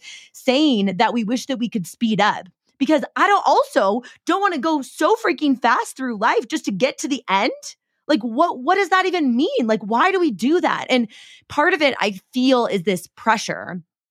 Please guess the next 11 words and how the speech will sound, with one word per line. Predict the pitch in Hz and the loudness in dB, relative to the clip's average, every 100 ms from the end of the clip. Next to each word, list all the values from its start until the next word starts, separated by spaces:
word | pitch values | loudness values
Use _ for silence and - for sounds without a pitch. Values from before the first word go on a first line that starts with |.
| _ _ - | _ _ -4
that | 220 226 175 - _ _ _ | 0 2 0 -8 _ _ _
sometimes | - 294 370 427 392 | -4 -2 0 -2 -2
it's | 254 | -4
even | 240 233 214 | 0 0 2
subconscious, | 196 151 156 156 185 220 233 | 0 -2 -6 -4 -2 -2 -2
because | 262 262 208 - | -2 0 0 0
I | 214 254 | 0 2
am | 359 320 | 0 0
not | 247 240 | 0 0
someone | 240 220 214 202 | -4 -4 -2 -2
who's | 190 214 175 | -2 -2 -2